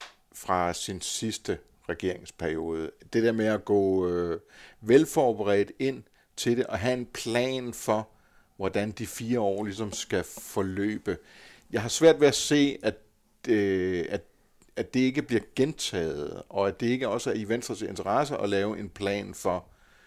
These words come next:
øh, i, i hvilken rækkefølge man ligesom skal lave tingene, så man kan få politik, er sikker på at få politikken strukket ud over flere år.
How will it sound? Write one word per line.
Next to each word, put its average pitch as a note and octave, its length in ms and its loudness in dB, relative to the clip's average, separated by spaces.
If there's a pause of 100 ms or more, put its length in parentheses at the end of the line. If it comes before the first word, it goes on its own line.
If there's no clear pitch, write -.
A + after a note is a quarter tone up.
(300)
øh, E2+ 400 0 (1200)
i, B2 40 -8
i B2+ 140 -8
hvilken A#2+ 380 0
rækkefølge A#2 380 2
man G2+ 80 -6
ligesom G#2+ 140 -8
skal G#2+ 120 -8
lave A2 160 2
tingene, D3 360 0
så A#2+ 100 -6
man G#2 120 -6
kan G#2+ 100 -14
få A2+ 320 0
politik, C#3 340 -4 (360)
er A2+ 140 0
sikker D#3+ 220 2
på D3 100 2
at B2 80 0
få B2+ 120 -6
politikken B2+ 400 -8
strukket A2 320 0
ud B2 160 0
over G#2+ 360 0 (560)
flere D3 380 2
år. - 540 -2